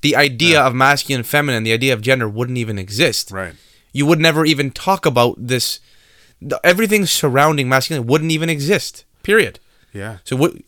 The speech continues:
Speaker 1: you, when you say, "Would you, what would you tell your two-year-old?" Well, I wouldn't even be mentioning anything about masculinity or femininity because it wouldn't be a thing.
Speaker 2: Mm-hmm.
Speaker 1: Right?
Speaker 2: Yeah.
Speaker 1: Like, th-, this is what, eh, but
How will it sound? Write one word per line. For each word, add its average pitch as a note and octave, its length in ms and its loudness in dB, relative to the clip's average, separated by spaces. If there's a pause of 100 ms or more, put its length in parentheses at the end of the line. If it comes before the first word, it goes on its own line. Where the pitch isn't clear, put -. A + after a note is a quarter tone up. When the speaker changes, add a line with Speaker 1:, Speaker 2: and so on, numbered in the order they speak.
Speaker 1:
you, C3 160 -6 (300)
when B2+ 100 -4
you C3 60 0
say, F3 180 2
"Would C#3+ 180 0
you, A2+ 120 -6
what C3 140 -6
would B2+ 120 -6
you A2+ 80 -12
tell C3+ 120 -2
your A2 80 -2
two-year-old?" A2+ 400 -2
Well, B2 120 2
I - 20 6
wouldn't C#3+ 340 0
even C#3+ 200 -4
be D3+ 60 0
mentioning D#3 380 0
anything E3+ 220 0
about F3 240 4
masculinity B2 480 0
or A#2 80 -2
femininity A#2 380 -4
because F3 280 -4 (500)
it D3+ 80 -2
wouldn't E3+ 220 2
be F3+ 120 4
a F3 40 2
thing. D3+ 300 0 (180)
Speaker 2:
Mm-hmm. G2+ 280 -14 (440)
Speaker 1:
Right? D3 280 0 (120)
Speaker 2:
Yeah. G2+ 300 -12 (520)
Speaker 1:
Like, - 140 2 (140)
th-, G3 180 -12 (220)
this G3+ 260 2
is G#3+ 120 -2
what, F3 180 -2
eh, D3+ 80 2
but A2+ 180 -6